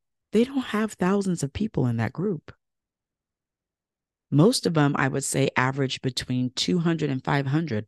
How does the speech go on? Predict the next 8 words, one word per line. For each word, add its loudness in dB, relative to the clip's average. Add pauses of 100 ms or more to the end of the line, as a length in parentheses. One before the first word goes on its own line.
(480)
for 0
their 2
business. -4 (1300)
That's -2
all 0
they 0
need. -4 (1160)
And 4